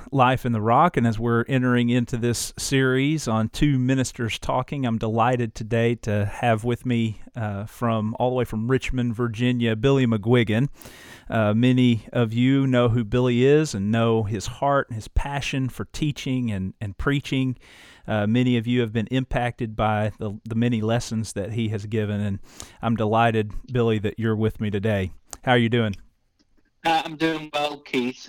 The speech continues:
Speaker 2: Uh, thanks for having me. I appreciate it.
Speaker 1: Oh, yeah. So, uh, we were blessed to have you at Windsong, uh,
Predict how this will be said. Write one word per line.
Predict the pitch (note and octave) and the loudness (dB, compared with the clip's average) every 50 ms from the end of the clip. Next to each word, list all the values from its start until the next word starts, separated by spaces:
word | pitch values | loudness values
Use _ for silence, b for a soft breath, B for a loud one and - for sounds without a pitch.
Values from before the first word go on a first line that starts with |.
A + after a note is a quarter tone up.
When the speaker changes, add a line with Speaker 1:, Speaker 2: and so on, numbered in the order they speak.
| - - | -12 -8
Speaker 2:
Uh, | C3 B2 A#2+ A#2+ B2 A#2+ _ | -4 -4 -2 -4 -4 -4 _
thanks | - C3 C3 C3+ B2+ - | 0 0 0 0 -2 -4
for | - - C3 A#2 | -4 -2 -2 0
having | A#2 A#2 A#2 A#2 C3 C3 | 0 0 0 0 0 0
me. | C#3 C#3+ D3 D#3 D3+ - _ _ _ C3 | 0 0 0 -2 -2 -6 _ _ _ -12
I | B2 A#2+ | -12 -12
appreciate | A#2 - - - B2 A#2 - - B2+ A#2+ | -12 -12 -8 -6 -4 -4 -4 -2 -2 -2
it. | B2+ C3+ C3 _ _ _ _ | -2 -4 -6 _ _ _ _
Speaker 1:
Oh, | C#3+ C3 B2 A#2 | -8 -6 -4 -4
yeah. | A2+ A#2 A#2+ A#2+ A#2 A#2+ | -2 0 2 2 4 2
So, | B2+ - - C#3 C3 C3 C3 C3 - - - _ - | 2 2 4 4 6 6 4 2 0 -4 -14 _ -4
uh, | D3 C3 B2 B2 B2 A#2+ - | -2 0 0 0 -2 -4 -4
we | - - C#3 C#3+ D#3 | -6 -6 -4 -2 -2
were | C#3 C3+ B2+ | 0 -2 -2
blessed | A2 C3+ C3 C3 B2+ B2 - - | 0 2 2 2 2 0 -2 -4
to | C3+ | -4
have | A#2 C3+ C3 B2+ A#2+ | -2 0 0 0 0
you | A#2 B2 B2 | 0 0 0
at | A#2+ A2 | 0 0
Windsong, | - C3 C3+ C3+ - - C3 B2 B2 A#2+ A#2 A#2 G#2+ - B B B B B B B B B B | -2 -2 -2 -2 0 0 0 2 2 2 2 0 -2 -4 B B B B B B B B B B
uh, | B A2+ A2 A2 A2+ G#2+ | B -6 -2 0 0 0